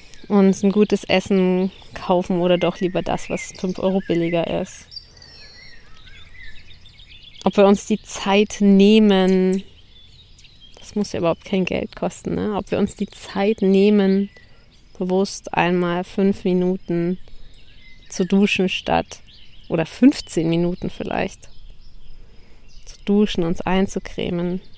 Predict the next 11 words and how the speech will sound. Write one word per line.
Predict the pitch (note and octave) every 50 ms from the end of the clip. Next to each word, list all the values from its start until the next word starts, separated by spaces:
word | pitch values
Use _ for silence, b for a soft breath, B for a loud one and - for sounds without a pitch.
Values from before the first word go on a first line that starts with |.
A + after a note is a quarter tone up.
| - b b b b b b b b -
oder | G3+ F3+ F#3+ E3+
in | E3 F#3+
der | G3+ G3+
Sonne | F#3+ F#3 E3+ F3+ F3+ F3
zu | - - - E3+
sitzen. | F3 D#3 - - - - - - F3+ - - - - - - - - - - - - - - b b b b b b b b b b -
Wirklich | - G3+ G#3 G#3 - G3+ G3+ -
die | - G3
Natur | F#3 F#3 F3+ - - - - G3 G3 F#3+ F#3+ F#3 F#3 -
zu | - - F3+
beobachten | F3+ E3+ - - F3+ - F#3 F3+ - - - - F#3 F3+ F#3+